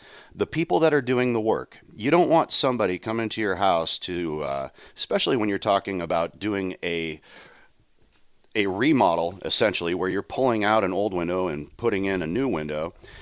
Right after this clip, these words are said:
that has never done it before. You don't want anybody to learn how to do this job on your house.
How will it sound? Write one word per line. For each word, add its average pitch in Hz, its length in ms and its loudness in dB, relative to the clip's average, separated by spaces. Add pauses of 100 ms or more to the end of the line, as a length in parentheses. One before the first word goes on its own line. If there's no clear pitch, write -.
(380)
that 123 160 8
has 127 120 2
never 160 220 4
done 139 220 2
it - 100 -4
before. 67 300 -6
You 107 140 -6
don't 151 180 2
want 147 260 2
anybody 113 400 2
to 101 120 -2
learn 104 280 0
how 107 120 0
to 90 100 -2
do 92 160 -4
this 85 160 -4
job 90 400 0
on 76 160 -4
your 85 260 -2
house. - 540 -2